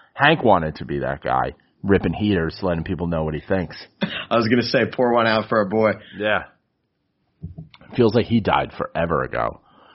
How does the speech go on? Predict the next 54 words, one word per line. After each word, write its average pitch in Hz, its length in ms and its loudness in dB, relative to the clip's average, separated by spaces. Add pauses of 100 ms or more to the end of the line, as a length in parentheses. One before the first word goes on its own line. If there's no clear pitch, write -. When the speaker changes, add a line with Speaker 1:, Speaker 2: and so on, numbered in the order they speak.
(160)
Speaker 2:
I 113 100 -2
was 143 120 4
gonna 104 160 4
say, 147 220 -2
that 117 160 2
had 139 180 2
to 120 60 -4
be 107 560 0
March 101 320 2
or 85 80 2
April. 123 560 2 (100)
Speaker 1:
Yeah. 95 160 -2 (140)
I'll 143 200 4
be 254 140 0
honest, 254 260 2
I've 180 360 2 (380)
kind 147 220 2
of 139 60 0
forgotten 110 500 2
that 98 120 -4
they 101 120 2
even, 95 360 0
like, 90 240 0
that 95 140 0
they 104 100 4
did 90 260 -2
spring 78 280 -4
training. 87 400 -4 (1800)
I, 160 200 2
like, 180 160 4
Speaker 2:
Yeah, 170 80 2
it 165 40 4
Speaker 1:
I've 202 60 0
Speaker 2:
was 214 140 -4
a 208 100 -6
Speaker 1:
kind 180 160 2
of 214 60 2
Speaker 2:
while 170 100 4
Speaker 1:
wiped 170 200 2
Speaker 2:
ago. 202 100 2
Speaker 1:
it - 40 -16
from 165 140 2
my 131 160 0
mind 117 480 0
that, - 100 -12
like, 95 200 -10
we, 214 240 -4
they 175 200 4
played, 226 340 4
like, 117 180 0
a 113 40 0
month 107 240 2
of 104 80 -8
baseball. - 480 -2